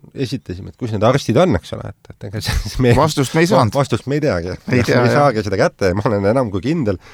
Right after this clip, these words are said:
Speaker 1: et ka aasta, kahe, kolme pärast räägime me täpselt sedasama juttu.
Speaker 2: Jaa, absoluutselt. Ja tegelikult on niimoodi, et seda juttu me saamegi rääkida täpselt nii kaua, kui toimuvad mingid,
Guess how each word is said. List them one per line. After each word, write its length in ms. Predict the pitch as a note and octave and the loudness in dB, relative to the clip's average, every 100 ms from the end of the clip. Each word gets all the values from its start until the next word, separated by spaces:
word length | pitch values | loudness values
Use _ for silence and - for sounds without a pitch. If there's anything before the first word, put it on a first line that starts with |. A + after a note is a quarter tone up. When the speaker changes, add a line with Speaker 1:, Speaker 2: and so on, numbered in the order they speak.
| - - - | -20 -18 -4
Speaker 1:
et 200 | F#2+ - | -4 -4
ka 140 | - F2+ G#2 - _ F#2 F#2 | -6 -4 -4 -6 _ -8 -4
aasta, 460 | A#2+ D3 - - - | 0 -2 -2 -8 -4
kahe, 300 | B2 B2+ G2+ F2+ - - - - _ _ _ - | -2 2 2 0 -6 -20 -20 -20 _ _ _ 0
kolme 300 | B2+ C#3+ F2+ | 4 4 4
pärast 380 | E2 F2 E2+ - _ | 2 -4 -8 -20 _
räägime 400 | - G2+ G2 E2+ | 0 0 0 -2
me 80 | F2+ | -6
täpselt 320 | E2+ - - - | -8 -8 -10 -12
sedasama 380 | E2 F2 A2+ | -8 -2 0
juttu. 260 | A2+ C#3+ - - | 0 0 -6 -2
Speaker 2:
Jaa, 240 | D3+ F#3 A#2+ | 0 4 4
absoluutselt. 580 | C#3 - G#3 - B2 - | 2 2 2 0 -4 0
Ja 200 | A#2 G#2+ | 2 2
tegelikult 500 | E3 C#3+ B2+ G#2 - | 2 0 -2 -4 -4
on 80 | C#3 | -2
niimoodi, 320 | F3 C3 A2 | 0 0 -2
et 220 | - - A2+ | -6 -6 -4
seda 220 | B2 B2+ | -2 -2
juttu 240 | C#3 E3+ - | 0 -2 -4
me 120 | A#2 | -4
saamegi 380 | B2+ C#3+ A#2+ B2+ | -2 -2 -2 -2
rääkida 420 | D3+ C#3 G#2+ A#2 A2+ G#2 G#2 | -2 -4 -6 -4 -2 -4 -4
täpselt 460 | C#3 - - G#2+ - | -4 -4 -6 -10 -2
nii 140 | C#3 | 0
kaua, 380 | C3 C#3 C3+ A2 - - - - _ | 4 4 4 2 -2 -16 -20 -20 _
kui 400 | A#2+ A#2 A2 G2+ | 0 2 2 2
toimuvad 560 | C3 C3+ A2 G2+ G2+ | 4 4 4 0 -2
mingid, 380 | A2 A2 G#2 - | -4 -6 -6 -10